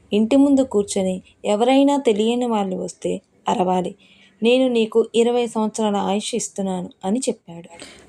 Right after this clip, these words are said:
అప్పుడు కుక్క, "స్వామి, ఇదేమీ బాగాలేదు, నేను అన్నేళ్ళు అరవలేను, కాబట్టి ఇదిగో పది సంవత్సరాలు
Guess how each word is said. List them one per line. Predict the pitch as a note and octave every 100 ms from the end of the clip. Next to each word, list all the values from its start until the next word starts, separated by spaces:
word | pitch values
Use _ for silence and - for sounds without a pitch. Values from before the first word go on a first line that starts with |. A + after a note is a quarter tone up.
| -
అప్పుడు | A#3+ C#4
కుక్క, | C4+ C4+ - C#4+ A3+ A3 - -
"స్వామి, | - A3+ G#3+ G#3 G3+ - _ A#3+
ఇదేమీ | A3 B3+ C#4+ D#4+
బాగాలేదు, | B3+ A3 A#3 A3 G3 G3 - - A3+
నేను | A#3+ A3+ A3 - _
అన్నేళ్ళు | G#3+ G#3+ A3 B3 A#3 A3 - -
అరవలేను, | F#3 G3 G#3 G3 F#3+ - _
కాబట్టి | G3 F#3 G3 - B3+ C4+ -
ఇదిగో | G3+ G#3 G3+ F3 -
పది | G#3 G#3
సంవత్సరాలు | G#3+ G#3 G#3 B3 A#3 G3+